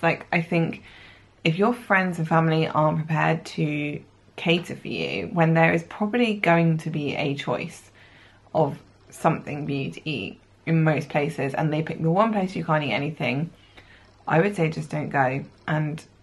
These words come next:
stay firm and do what's right for you, because your health is more important than going to a meal with friends. And I know that's hard, but it kind of is.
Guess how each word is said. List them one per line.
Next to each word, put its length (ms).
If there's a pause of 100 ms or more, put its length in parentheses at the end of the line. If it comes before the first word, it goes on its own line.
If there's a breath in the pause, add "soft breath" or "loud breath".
(120)
stay 320
firm 580
and 460 (720 soft breath)
do 140
what's 200
right 200
for 100
you, 380
because 520 (260)
your 220
health 220
is 140
more 160
important 520
than 140
going 260
to 140
a 40
meal 420 (420)
with 140
friends. 460 (220)
And 120
I 60
know 140
that's 200
hard, 440
but 220 (1000 soft breath)
it 140
kind 220
of 80
is. 280